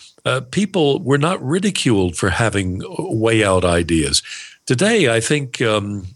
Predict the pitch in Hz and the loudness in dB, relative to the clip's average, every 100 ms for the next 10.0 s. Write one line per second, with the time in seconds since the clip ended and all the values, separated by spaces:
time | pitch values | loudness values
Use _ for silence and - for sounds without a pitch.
0 | 110 117 135 170 165 123 - 123 117 104 | -4 0 0 2 0 0 -4 -2 -4 -4
1 | 104 98 113 117 98 90 85 80 90 98 | -4 -2 0 0 0 -2 -2 0 0 0
2 | 85 95 104 104 92 82 82 85 113 90 | 0 0 2 2 0 2 2 2 2 2
3 | 90 78 98 98 98 87 78 87 - - | 0 2 2 2 0 -2 -4 -6 -8 -16
4 | - - - - 233 175 113 95 - 110 | -10 -4 -2 -2 -2 -2 0 0 0 -2
5 | 82 78 98 120 - - _ _ _ _ | -4 -4 -2 -2 -2 -6 _ _ _ _
6 | - - 147 147 - 123 123 110 120 120 | -8 -2 0 0 0 0 2 2 2 0
7 | 107 110 110 101 92 104 101 90 - - | 0 0 0 0 -2 0 0 -2 0 2
8 | 87 - - - 107 98 170 175 151 147 | 2 -2 -4 -6 -6 -4 -4 -2 -2 0
9 | 123 113 110 98 92 - 110 - 95 | 0 0 0 0 -2 0 0 0 -2